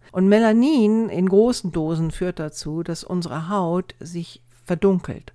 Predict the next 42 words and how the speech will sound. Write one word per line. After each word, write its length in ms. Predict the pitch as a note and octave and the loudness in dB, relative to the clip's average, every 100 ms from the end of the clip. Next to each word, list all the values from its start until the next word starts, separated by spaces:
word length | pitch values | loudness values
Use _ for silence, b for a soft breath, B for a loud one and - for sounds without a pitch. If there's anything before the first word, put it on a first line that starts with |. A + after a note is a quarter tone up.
| b | b
Und 140 | F#3+ | 2
wenn 120 | G3 A3 | 4 6
man 180 | A3+ | 6
heute 300 | A3+ B3+ C#4 | 6 4 2
so, 340 | A3+ G#3 F#3 - | 2 4 4 0
äh, 260 | - F3 | -2 -2
die 160 | F#3 F#3+ | 0 -2
Bilder 380 | F3+ G3+ G#3 F#3+ | 0 2 2 2
von 180 | G3+ F3+ | 0 -2
Martina 460 | E3 - F#3+ E3 | -2 -2 -2 -2
Big 240 | E3 G3 G3+ | -2 -2 -4
anschaut, 640 | - C#3+ - B2+ D#3+ - - | -8 -8 -6 -6 -6 -8 -8
dann, 420 | D3+ D#3 D#3 D#3+ | -6 -4 -4 -6
ähm, 220 | - D3 D3+ | -6 -6 -6
das 100 | - | -4
ist 40 | |
natürlich 260 | D#3 D#3 C#3+ | -4 -4 -8
ihr 100 | - | -4
Künstlername, 880 | E3+ D#3+ - C3+ C3 B2+ C3+ E3+ A3 | -2 -2 -4 -4 -2 -2 0 0 0
weil 140 | F3 | -2
sie 100 | D3 | -2
macht 220 | D3+ C3+ | -4 -4
damit 240 | C#3 C3+ - | -6 -8 -8
natürlich 400 | B2+ - D3 - | -10 -10 -10 -12
auch 140 | C3 - | -12 -8
Geld, 540 | C3+ A#2+ C3 C#4 - B B B B B B | -4 -2 -2 -4 -6 B B B B B B
äh, 320 | - C#3+ C#3 C3 | -8 -4 -4 -6
dann 300 | E3+ E3+ F3 | 0 2 2
ist 280 | A3+ - - | -2 -4 -2
sie 140 | C4+ | 0
wirklich 380 | D3 - E3+ - | 0 -2 -6 -6
schwarz, 880 | - D#4 G4 B3 G#2 G2 - - - | -8 -4 0 0 0 -8 -12 -12 -4
ne? 120 | E3 | -2
Und 240 | B3+ G3+ | 0 0
hat 160 | F3 F3+ | 0 -2
sich 120 | F#3+ | -2
natürlich 420 | F3+ F3 F#3 F3 | -2 0 -2 -2
dementsprechend 760 | - F3+ - F3 - E3 F3 - | -2 -2 -2 -8 -6 -6 -6 -8
auch 140 | D3+ | -12
die 180 | - D3+ | -8 -4
Haare 260 | D#3+ F#3+ A3 | -2 0 -2
gefärbt. 580 | A3+ A3+ G#3+ G3+ G3+ | -4 -6 -2 -2 -2